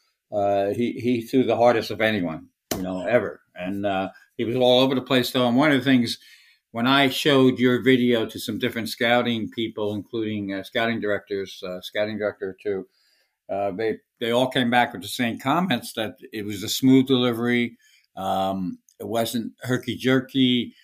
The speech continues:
It wasn't like one of these, uh, and I'm not gonna mention the company, but one of these videos you see all the time on the internet where the guy pounding his chest, running up, throwing the ball to a, a radar gun,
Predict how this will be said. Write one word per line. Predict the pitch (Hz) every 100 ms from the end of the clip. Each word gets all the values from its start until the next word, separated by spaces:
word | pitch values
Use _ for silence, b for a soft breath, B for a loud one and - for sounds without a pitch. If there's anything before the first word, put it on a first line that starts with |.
| B B
It | 107
wasn't | 98 120 117 117 104
like | 110 104
one | 120 117
of | 98
these, | 113 110 104 -
uh, | 107 104 101 104
and | 107
I'm | 110
not | 113
gonna | 113 110
mention | 110 - 101
the | 95
company, | 135 123 127 120
but | 120
one | 101 117
of |
these | 110 107 101
videos | 123 120 120 107
you |
see | 98 120 113
all | 107
the | -
time | 117 117 117
on | 110
the | 113
internet | 117 117 117 107
where | 98
the | 92
guy | 107 107
pounding | 104 113 117 113
his | 104 -
chest, | - 113 110 - _ b b b -
running | 120 120 117
up, | 113 110 -
throwing | 113 113
the | 110
ball | 104 110 110 110 104 -
to | 107 101
a, | 95 87 B B B B -
a | 95
radar | 113 117 113 104
gun, | 110 110 110 107 101